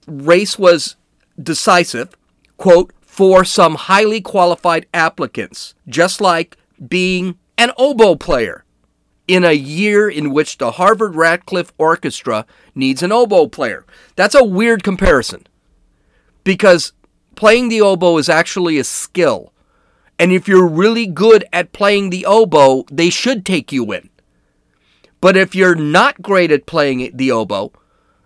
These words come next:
and they take you in simply because of your race, that doesn't make any sense. This is one of the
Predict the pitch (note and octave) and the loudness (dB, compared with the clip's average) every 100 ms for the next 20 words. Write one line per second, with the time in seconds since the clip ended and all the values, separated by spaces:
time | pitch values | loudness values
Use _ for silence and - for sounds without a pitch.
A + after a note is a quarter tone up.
0 | _ F3+ F#3+ F3 - G3+ F#3+ G3+ G3 G3 | _ -2 0 -2 -2 -4 -4 -6 -2 -2
1 | E3+ - G3+ G3 F#3+ E3+ - D3+ F3 D3+ | -2 -4 -4 -4 -4 -6 -6 -6 -6 -4
2 | D3 C3+ C#3+ B2 A#2+ G#3 G3 C#3 - - | -6 -2 -2 -2 0 2 4 2 -4 -10
3 | - _ _ _ _ _ _ - F3+ F3+ | -12 _ _ _ _ _ _ -6 0 2
4 | - C#3+ F#3+ E3 D#3+ E3 C#3+ C3 - F#3+ | 0 -2 -4 -4 -4 -2 -2 -4 -4 -4
5 | A2 - - _ _ _ _ _ _ _ | -6 -14 -16 _ _ _ _ _ _ _
6 | _ _ _ _ _ _ _ _ _ - | _ _ _ _ _ _ _ _ _ -6
7 | D3 C4 C4 F#3+ G#3+ G#3+ F#3+ E3+ D#3 E3+ | 0 0 0 -2 0 2 2 0 0 -6
8 | D3+ | -18